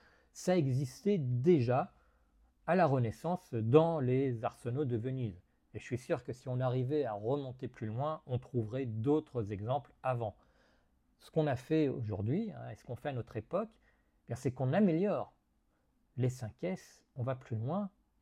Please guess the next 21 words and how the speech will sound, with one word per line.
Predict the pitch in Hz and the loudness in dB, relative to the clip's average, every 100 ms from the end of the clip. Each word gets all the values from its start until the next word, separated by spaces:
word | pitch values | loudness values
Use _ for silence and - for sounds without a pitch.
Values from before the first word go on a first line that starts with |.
| 220 | -6
mais | 135 147 | -2 0
on | 127 | 0
en | 120 | -2
reste | 127 127 - | -4 -6 -8
toujours | - 123 175 202 - | -2 0 0 -2 -4
à | 123 | -6
la | 135 | -4
même | 135 127 113 | -4 -4 -4
base, | 123 151 131 - 180 | 0 0 0 -4 -4
une | 123 117 | -2 0
base | 147 165 | 0 -2
qui | - 123 | -4 -4
existe | 117 123 175 - | -2 -2 -4 -4
depuis | 104 110 - 156 160 - | -4 -4 -6 -8 -8 -6
des | 113 113 | -6 -4
siècles. | 110 - - 101 - - _ _ - | -6 -10 -12 -12 -12 -20 _ _ -6
On | 131 | -4
renforce | 110 120 - 147 - - | -2 -4 -4 -6 -6 -6
vraiment | 110 104 98 117 127 117 127 - _ _ _ _ _ - | -6 -6 -2 0 2 0 -4 -8 _ _ _ _ _ 0
les | 123 | 2
racines. | 120 113 - 95 | 4 0 -6 -16